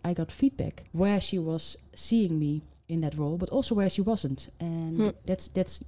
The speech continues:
Speaker 1: not nice to hear, of course, because you
Speaker 2: <laughs>
Speaker 1: want, you want an ex-, applause, like, "Oh, great for you, let's make it possible."
Speaker 2: Yeah.
Speaker 1: But, uh, I worked on that feedback,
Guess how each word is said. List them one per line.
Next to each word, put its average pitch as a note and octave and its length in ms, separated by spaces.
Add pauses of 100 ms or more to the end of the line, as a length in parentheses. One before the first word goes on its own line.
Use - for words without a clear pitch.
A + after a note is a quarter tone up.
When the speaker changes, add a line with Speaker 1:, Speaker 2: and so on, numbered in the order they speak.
Speaker 1:
not F3+ 160
nice F#3 260
to - 80
hear, G#3+ 140
of - 140
course, E3+ 180
because G3 380
you F3 60
Speaker 2:
<laughs> F3 60
Speaker 1:
want, F3+ 220
you F#3+ 100
want G3+ 220
an F#3+ 80
ex-, F3+ 220
applause, F#3+ 440
like, F3 200 (100)
"Oh, A3 160
great G3 260
for - 140
you, F#3 240
let's F3 240
make F3 180
it E3 60
possible." F3+ 500
Speaker 2:
Yeah. G3+ 220 (440)
Speaker 1:
But, F3+ 200 (220)
uh, D#3+ 200
I E3+ 120
worked G#3 240
on F#3 60
that D#3 120
feedback, - 440